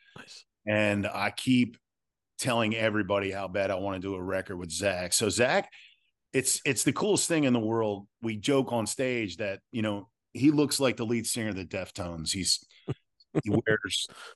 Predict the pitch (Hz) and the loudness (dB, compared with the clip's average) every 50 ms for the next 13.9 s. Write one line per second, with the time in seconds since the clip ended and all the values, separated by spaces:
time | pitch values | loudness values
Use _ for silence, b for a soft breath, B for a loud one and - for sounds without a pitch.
0 | B - 113 117 123 113 113 117 117 117 117 110 110 107 104 98 90 82 - - | B -2 2 4 4 6 6 6 6 4 4 4 2 2 2 0 -2 -4 -4 -2
1 | 123 131 123 98 - 117 107 92 98 107 110 113 110 110 113 110 98 - 104 92 | 0 0 0 0 -2 -6 -6 -4 -2 -2 -2 0 0 -2 -2 -4 -6 -6 -8 -8
2 | 90 - - 104 101 - - 101 107 120 120 120 113 110 113 113 107 110 107 104 | -6 -4 -4 -4 -4 -4 -2 2 2 4 4 4 2 0 -2 -2 0 0 -2 -2
3 | - - 92 82 80 B B B B B B - 95 90 - 139 131 127 127 110 | -4 -8 -12 -12 -14 B B B B B B -14 -4 4 6 8 8 8 6 6
4 | 107 120 113 113 113 110 110 104 107 120 117 117 113 113 113 110 110 107 _ b | 2 0 0 0 0 -2 -2 -2 0 2 4 4 4 4 2 -2 -4 -6 _ b
5 | b b b b b _ _ _ _ - 107 104 104 101 98 98 95 92 92 95 | b b b b b _ _ _ _ -6 -4 -4 -2 -2 -2 -4 -4 -6 -8 -10
6 | - - - _ - 110 113 - - 120 120 127 120 131 123 101 110 107 101 123 | -12 -16 -20 _ -18 -18 -12 -4 -2 0 0 0 0 0 0 0 0 -2 -2 -2
7 | - - 117 123 123 123 120 113 117 113 104 101 104 - 98 92 - - - - | -2 0 2 4 4 4 4 4 2 -2 -4 -8 -10 -10 -8 -4 -2 -2 -2 -2
8 | - - - 101 95 - - 127 113 - - 92 - 117 120 113 110 113 104 101 | -4 -6 -8 -12 -8 -2 0 0 0 0 0 0 2 4 4 4 4 2 0 -2
9 | 101 - - 113 110 110 113 110 107 107 104 104 107 101 101 - - - _ _ | -4 -4 -2 -4 -2 -2 -4 -6 -4 -2 -2 -2 -2 -2 -6 -8 -12 -20 _ _
10 | _ _ _ _ _ _ _ _ _ - 113 110 107 104 101 98 98 98 95 95 | _ _ _ _ _ _ _ _ _ -4 0 2 2 4 2 0 -2 -4 -8 -8
11 | 101 - _ _ _ _ _ _ _ _ _ - - - - 127 127 151 185 185 | -10 -14 _ _ _ _ _ _ _ _ _ -8 -4 -2 2 2 4 4 2 2
12 | 131 196 170 135 143 139 139 135 - - 131 123 123 120 117 113 117 113 - - | 0 0 0 0 2 0 0 0 0 -2 -4 -2 -2 -2 -2 -2 -2 -2 -2 -2
13 | - 123 117 - - 120 104 113 107 110 110 110 110 98 110 110 104 | -4 -4 -4 -4 -6 -6 -6 -6 -4 -4 -4 -4 -4 -2 -2 -4 -4